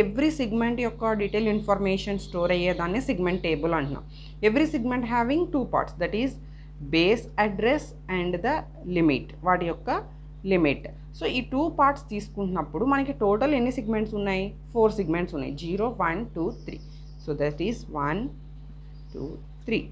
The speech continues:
ఇవి మనకి టోటల్గా టేబుల్లో స్టోర్ అయిన ఇన్ఫర్మేషన్. ఎందుకంటే every segment table having some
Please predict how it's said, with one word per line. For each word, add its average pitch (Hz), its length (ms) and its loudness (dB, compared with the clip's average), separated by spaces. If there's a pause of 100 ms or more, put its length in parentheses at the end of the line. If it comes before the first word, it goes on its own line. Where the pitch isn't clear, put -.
(140)
ఇవి 277 240 2 (100)
మనకి 233 240 2
టోటల్గా 180 680 2 (120)
టేబుల్లో 196 480 2
స్టోర్ 170 320 0
అయిన 165 240 2 (680)
ఇన్ఫర్మేషన్. 147 680 0
ఎందుకంటే 247 460 4 (140)
every 190 260 0 (100)
segment 233 380 0
table 233 260 0 (140)
having 247 300 2 (100)
some 339 140 2